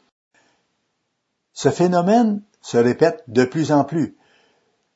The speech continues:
Nous voyons ces grandes nations s'associer.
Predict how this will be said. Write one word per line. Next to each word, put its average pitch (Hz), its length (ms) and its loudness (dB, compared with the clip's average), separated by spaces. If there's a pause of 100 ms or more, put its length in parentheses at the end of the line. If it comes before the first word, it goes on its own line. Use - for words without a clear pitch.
(100)
Nous 131 140 2
voyons 190 560 2
ces 127 240 2
grandes 180 320 4
nations 175 480 2
s'associer. 165 760 -4